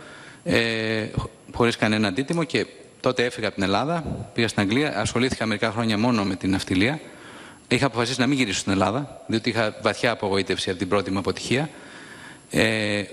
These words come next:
το δύο χιλιάδες τέσσερα, με τους Ολυμπιακούς Αγώνες, ήρθα εδώ και είπα τι ωραία που είναι η Ελλάδα και πόσο έχουμε αλλάξει σαν χώρα.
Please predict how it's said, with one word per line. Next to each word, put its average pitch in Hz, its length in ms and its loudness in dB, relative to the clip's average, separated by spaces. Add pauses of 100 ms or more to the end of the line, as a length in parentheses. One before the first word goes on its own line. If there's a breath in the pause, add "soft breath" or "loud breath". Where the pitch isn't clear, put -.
(120)
το - 80 2
δύο 139 100 4
χιλιάδες 147 240 0
τέσσερα, 139 300 0
με 117 60 -2
τους 104 80 -4
Ολυμπιακούς 113 420 0
Αγώνες, 113 680 0 (560)
ήρθα 113 260 2
εδώ 107 180 2
και 110 200 0
είπα 104 360 0
τι 117 120 0
ωραία 107 220 2
που - 80 -6
είναι 98 100 2
η 95 40 2
Ελλάδα 110 480 -2 (360 loud breath)
και - 120 0
πόσο 123 260 0
έχουμε 104 180 0
αλλάξει 98 360 0
σαν 92 200 0
χώρα. 123 400 0